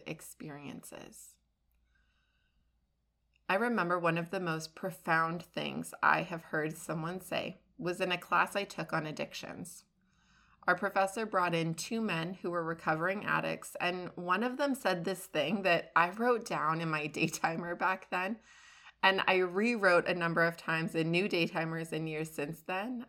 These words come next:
and I reflect on it often. He said, "I learned that I can't let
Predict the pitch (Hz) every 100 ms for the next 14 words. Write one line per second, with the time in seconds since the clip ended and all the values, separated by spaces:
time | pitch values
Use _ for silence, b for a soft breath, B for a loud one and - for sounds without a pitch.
0 | - 175 175 175 175 - 220 233 - 240
1 | 247 247 - - 156 156 - - - -
2 | - _ b b b b b b b b
3 | b _ - 214 214 196 185 185 - _
4 | - 190 196 190 202 226 277 277 - 190
5 | 185 180 - 196 240 - 180 170 160 -
6 | -